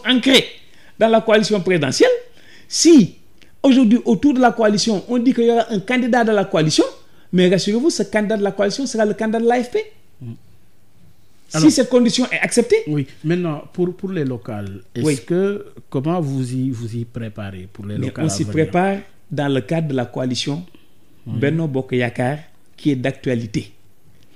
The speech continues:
Speaker 1: Ce
Speaker 2: Vous
Speaker 1: qui va être décidé,
Speaker 2: Oui.
Speaker 1: c'est ce qui sera discuté. Moi, je suis un soldat à la disposition du président Moustapha Niasse.
Speaker 2: Mais
Speaker 1: Je, je le répète,
Speaker 2: Oui,
Speaker 1: je
Speaker 2: oui.
Speaker 1: suis un soldat à la disposition du président Moustapha Niasse.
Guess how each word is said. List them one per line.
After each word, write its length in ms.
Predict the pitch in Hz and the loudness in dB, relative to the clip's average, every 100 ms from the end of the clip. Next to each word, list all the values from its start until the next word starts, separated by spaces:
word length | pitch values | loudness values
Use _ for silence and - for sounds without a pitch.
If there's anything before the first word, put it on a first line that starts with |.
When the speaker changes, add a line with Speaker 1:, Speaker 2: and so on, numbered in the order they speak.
| - | -18
Speaker 1:
Ce 120 | - 214 | -6 -2
Speaker 2:
Vous 80 | |
Speaker 1:
qui 100 | 196 202 | 0 0
va 240 | 175 175 196 | 0 -2 -4
être 180 | 190 160 | -4 -4
décidé, 600 | 127 170 165 135 165 - - | -4 -4 -2 -2 -4 -10 -14
Speaker 2:
Oui. 260 | 107 139 - - - | -12 -12 -14 -20 -20
Speaker 1:
c'est 240 | - - | -16 -12
ce 140 | 165 180 | -8 -8
qui 120 | 185 | -8
sera 220 | - 160 139 | -6 -6 -4
discuté. 600 | 139 - 175 170 131 - - - - - - - - - | -4 -4 -2 0 -2 -4 -20 -20 -20 -20 -20 -20 -16 -8
Moi, 160 | 175 190 | -4 -4
je 100 | 170 | -6
suis 180 | - - | -8 -10
un 100 | 156 | -10
soldat 480 | 127 165 151 151 165 | -8 -6 -6 -6 -8
à 60 | 160 | -8
la 120 | 143 | -8
disposition 460 | 123 143 156 135 160 | -8 -10 -10 -8 -8
du 100 | 131 | -8
président 320 | 147 131 135 | -6 -6 -6
Moustapha 400 | 127 123 - 113 | -6 -8 -10 -10
Niasse. 460 | 113 123 - - - | -8 -8 -10 -16 -14
Speaker 2:
Mais 100 | 127 | -6
Speaker 1:
Je, 140 | 127 208 | -4 0
je 120 | 170 | 2
le 80 | 220 | 4
répète, 260 | 220 220 196 170 - - 131 | 4 2 0 -2 -10 -16 -4
Speaker 2:
Oui, 80 | |
Speaker 1:
je 80 | 127 | 0
Speaker 2:
oui. 20 | |
Speaker 1:
suis 260 | 156 220 196 | 0 0 -2
un 80 | 180 | -2
soldat 560 | - 180 151 160 202 - - - - | -4 -2 0 0 -2 -8 -20 -14 -4
à 60 | |
la 120 | 180 170 | 0 0
disposition 500 | 170 - 175 - 180 | -2 -2 -4 -2 -6
du 80 | 151 | -4
président 300 | 165 151 156 | -4 -4 -4
Moustapha 380 | 147 - 131 123 | -6 -8 -8 -4
Niasse. 340 | 127 104 | -6 -8